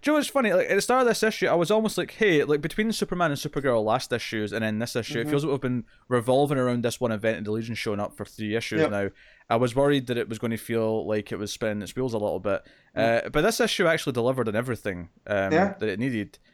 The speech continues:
Speaker 1: Um, if
Speaker 2: Yeah.
Speaker 1: anything, the last two issues, you know, Superman and Supergirl, did suffer a little bit from both being two sides of the same thing, and it felt
Speaker 2: Mm-hmm.
Speaker 1: a little bit repetition between them. But
Speaker 2: Well, and that, that's why when we get to Supergirl, it feels so refreshing.
Speaker 1: Yeah.
Speaker 2: That what we jump back to.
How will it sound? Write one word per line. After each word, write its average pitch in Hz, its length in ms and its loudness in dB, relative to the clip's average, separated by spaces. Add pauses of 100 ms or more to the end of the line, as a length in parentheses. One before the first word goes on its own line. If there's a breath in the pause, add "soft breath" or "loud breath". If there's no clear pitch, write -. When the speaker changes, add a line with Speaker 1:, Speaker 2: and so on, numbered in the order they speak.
(240 soft breath)
Speaker 1:
Um, 113 220 -2 (220 soft breath)
if 131 120 0
Speaker 2:
Yeah. 208 80 4
Speaker 1:
anything, 226 280 2
the 170 80 4
last 170 280 2
two 175 200 2
issues, 143 280 0
you 120 60 -4
know, 123 60 -2
Superman 135 380 0
and 117 80 -2
Supergirl, 107 560 0 (100)
did 139 180 2
suffer 139 320 -2
a 113 80 2
little 117 220 0
bit 113 180 -2
from 110 160 -6
both 120 240 -2
being 110 180 -2
two 113 200 -4
sides 107 280 -4
of 107 60 -6
the 98 60 -6
same 101 240 -4
thing, 101 360 -4 (320 soft breath)
and 110 140 -2
it 110 40 -4
felt 104 160 4
Speaker 2:
Mm-hmm. 117 80 8
Speaker 1:
a - 20 8
little 113 160 6
bit 110 160 -4
repetition 110 480 -4
between 117 280 -4
them. 101 180 -6
But 107 140 4
Speaker 2:
Well, 139 240 2 (140)
and 151 80 0
that, 165 140 2
that's 180 200 4
why 214 100 6
when 196 120 6
we 190 60 2
get 180 100 2
to 165 60 -6
Supergirl, 165 500 4
it 156 120 -6
feels 156 280 -4
so 151 140 -2
refreshing. 135 640 -2 (380)
Speaker 1:
Yeah. 120 260 -2
Speaker 2:
That 135 180 2
what 156 160 2
we 160 140 6
jump 151 280 0
back 143 280 0
to. 139 300 -2